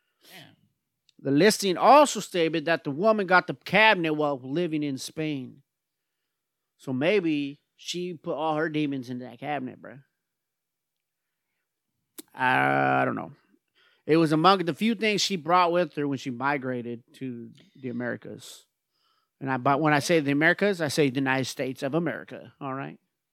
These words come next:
Speaker 1: You mean Nativia?
Speaker 2: Fucking Nativia, baby.
Speaker 1: <laughs>
Speaker 2: Fucking shout out to, uh, what's her name?
Speaker 1: Something else.
Speaker 2: Sarah Palin. Sarah Palin. "I wish all you Indians would go back to Nativia."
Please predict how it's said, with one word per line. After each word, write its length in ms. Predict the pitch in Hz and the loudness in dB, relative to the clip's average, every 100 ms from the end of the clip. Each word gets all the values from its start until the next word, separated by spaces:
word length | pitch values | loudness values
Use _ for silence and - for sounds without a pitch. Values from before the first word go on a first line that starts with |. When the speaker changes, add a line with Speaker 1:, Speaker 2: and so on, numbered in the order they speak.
| _ _ - | _ _ -16
Speaker 1:
You 120 | 107 | -12
mean 500 | 104 104 98 95 95 | -10 -10 -12 -14 -16
Nativia? 480 | 95 - 110 123 127 _ _ _ _ _ _ _ | -18 -18 -16 -14 -16 _ _ _ _ _ _ _
Speaker 2:
Fucking 480 | - 151 - 156 151 | -12 -12 -2 0 4
Nativia, 720 | 151 151 175 151 139 131 127 | 4 4 6 6 8 4 6
baby. 400 | 151 143 151 160 - 127 | 4 4 2 -2 -8 -16
Speaker 1:
<laughs> 180 | - - | -18 -8
Speaker 2:
Fucking 360 | 151 170 156 | -6 -2 -2
shout 360 | - 214 226 214 | 4 8 8 10
out 240 | 226 226 | 8 6
to, 280 | 208 196 180 | 2 2 4
uh, 540 | 170 160 143 135 131 127 | 6 6 4 0 -4 -6
what's 240 | 156 190 | -8 -8
her 60 | 214 | -10
name? 220 | 240 240 _ _ _ - | -14 -16 _ _ _ -16
Speaker 1:
Something 260 | 110 110 | -14 -10
else. 80 | 110 | 6
Speaker 2:
Sarah 200 | 196 202 | 10 10
Palin. 520 | - 202 196 156 127 - _ - | 10 8 10 8 4 -2 _ -12
Sarah 340 | - 220 240 | 4 8 8
Palin. 540 | - 220 240 208 180 - _ - - _ _ 277 | 10 10 10 8 4 0 _ -20 -20 _ _ 0
"I 80 | |
wish 260 | 302 339 294 | 2 2 2
all 160 | 311 302 | 4 6
you 380 | 311 320 277 | 8 8 4
Indians 440 | 254 285 294 294 262 | 0 -2 0 -2 -2
would 140 | 269 | 2
go 140 | 285 277 | 4 6
back 240 | 285 277 | 4 4
to 100 | 277 | 2
Nativia." 1080 | 254 247 233 - 311 294 254 202 165 139 | 4 2 2 6 8 8 6 2 0 -4